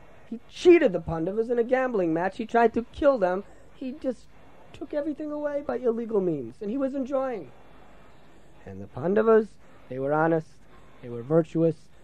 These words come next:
they lost everything. It appeared they were suffering. They were not suffering, because they were always remembering Krishna. They were experiencing the love of God within their heart, even without anything.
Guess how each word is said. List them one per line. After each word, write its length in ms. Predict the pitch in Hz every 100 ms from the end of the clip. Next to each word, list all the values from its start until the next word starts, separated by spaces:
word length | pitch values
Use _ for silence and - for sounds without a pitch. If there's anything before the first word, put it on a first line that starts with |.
| - -
they 120 | 156
lost 360 | 170 170 165
everything. 540 | 170 160 151 156 151 147 135 - -
It 100 | 131
appeared 380 | - - 277 220
they 100 | 147
were 120 | 135
suffering. 500 | - 180 - 127 156
They 120 | 269
were 160 | 294 147
not 180 | 104 - -
suffering, 520 | 101 - 180 202 226 - - - - - - - - - - - - - -
because 240 | 160 170
they 80 | 175
were 160 | 180
always 340 | 180 185 190 190
remembering 500 | 180 175 180 190 185
Krishna. 420 | - 120 - 98 - - - - - - - - - - - - - -
They 120 | 196
were 160 | 196
experiencing 800 | 190 - - 202 202 196 - 175
the 100 | 165
love 220 | 160 175
of 120 | 170 160
God 260 | 160 160
within 260 | 160 156 156
their 120 | 147
heart, 280 | 143 165 165
even 300 | 180 175 165
without 320 | 160 156 147
anything. 480 | 139 143 - 95